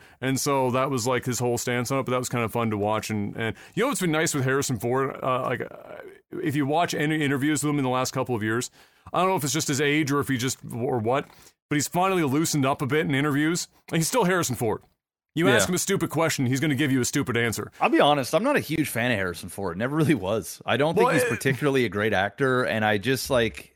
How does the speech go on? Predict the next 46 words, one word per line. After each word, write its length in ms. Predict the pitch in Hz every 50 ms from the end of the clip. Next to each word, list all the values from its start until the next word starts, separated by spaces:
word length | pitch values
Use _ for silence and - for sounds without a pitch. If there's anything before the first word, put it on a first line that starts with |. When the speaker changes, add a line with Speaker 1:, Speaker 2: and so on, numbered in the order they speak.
| _ -
Speaker 1:
I 60 | -
don't 160 | 202 285 302 -
think 160 | 294 262 151
Speaker 2:
I 60 | 143
Speaker 1:
Harrison 260 | - - - 170 170
Speaker 2:
found 120 | 175 170 175
Speaker 1:
thinks 200 | 185 175 - -
he's 140 | 175 143
a 40 | 147
particularly 520 | 104 147 - 170 156 - 143 151 151 151 147
<laughs> 0 |
great 260 | - - - 311 -
Speaker 2:
Yeah, 420 | 131 123 117 107 101 92 - - -
I 280 | 311 302 - 143 160 -
just, 200 | 175 208 - -
Speaker 1:
actor. 80 | 175
Speaker 2:
like, 180 | 180 175 170 - -
I'm 80 | 180 202
not 180 | 220 226 214
saying 240 | - 240 233 220 202
I 100 | 180 156
don't, 400 | 147 156 160 160 160 160 - -
like, 200 | - 151 143 -
I, 100 | 143 151
of 140 | 147 147 -
course, 320 | - 190 196 185 160 -
I've 160 | 139 113 95
watched 400 | 104 113 127 139 139 - - -
the 80 | - 123
majority 500 | 110 101 87 90 110 110 117 120 113 104
of 80 | 95 85
his 160 | 87 - -
films. 380 | - 117 117 107 87 73 -
Like, 100 | 98 95
he's 140 | - 117 107
a 40 | 110
big 120 | 107 135
Speaker 1:
Yeah, 80 | 143 131
yeah, 60 | 127
Speaker 2:
movie 100 | 120 117 113
Speaker 1:
yeah. 80 | 104
Speaker 2:
star. 420 | 95 90 87 82 78 71 64 - - _ _ _ _ _ _ _ _ _ _ _ _ _ _
But, 120 | - 123
like, 460 | 123 123 123 117 113 110 104 - - _ _ _ _ _ _ _ _ _ _ _ _ _ _ _ _ _ -
I 260 | 117 127 143 156 156
just, 420 | 143 120 147 156 147 135 - -